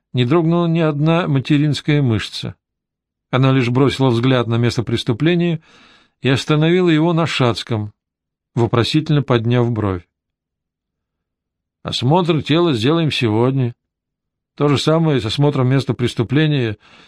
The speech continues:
и результатами исследований. В последнем случае нас интересует, есть ли здесь кровь Будниковой», —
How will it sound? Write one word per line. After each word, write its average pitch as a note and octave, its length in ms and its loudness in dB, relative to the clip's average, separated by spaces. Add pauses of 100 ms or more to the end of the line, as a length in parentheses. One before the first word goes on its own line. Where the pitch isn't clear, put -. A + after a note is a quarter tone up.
(200)
и C3+ 240 0
результатами C#3 640 2
исследований. B2 680 0 (580)
В - 100 -20
последнем D3 380 2
случае D3 360 0
нас C#3+ 180 0
интересует, C3 640 0
есть B2 440 -2
ли C3 100 2
здесь B2+ 280 0
кровь C3 380 0
Будниковой», — A#2 680 -2